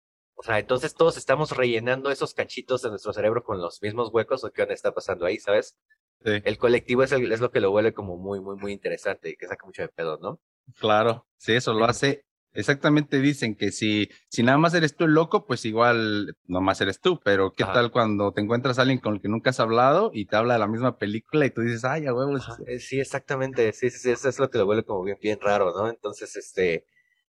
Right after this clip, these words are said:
Speaker 1: eh, pues nada, depende de qué, en qué fundamentes tus teorías, pues, eh, hasta que no se diga que no, pues <laughs> no podemos descartar que no,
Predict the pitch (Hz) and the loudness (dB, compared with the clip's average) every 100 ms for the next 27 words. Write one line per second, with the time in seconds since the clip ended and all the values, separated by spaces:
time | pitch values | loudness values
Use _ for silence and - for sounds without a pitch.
0 | _ 101 104 101 95 95 92 _ _ _ | _ -2 2 2 0 -2 -6 _ _ _
1 | _ _ _ _ _ _ _ _ _ _ | _ _ _ _ _ _ _ _ _ _
2 | - 85 101 135 127 101 117 127 117 - | -12 -8 -2 0 2 2 2 2 0 2
3 | 113 117 107 - 123 135 120 113 110 127 | 2 2 0 -4 -6 -2 -2 -2 -4 -8
4 | 113 - 98 104 131 - 95 - _ _ | -10 -6 -2 0 0 -2 -6 -6 _ _
5 | _ _ _ _ _ - 87 85 87 85 | _ _ _ _ _ -10 -6 -4 -4 -8
6 | - - 82 - 95 98 117 147 147 135 | -10 -10 -8 -8 -6 -2 0 2 2 4
7 | 107 120 175 - 135 113 185 170 151 139 | 2 2 0 0 0 2 2 0 2 0
8 | 139 123 - 101 - 107 - 120 98 95 | 0 -4 -4 -4 0 -2 2 0 0 -2
9 | 104 | -2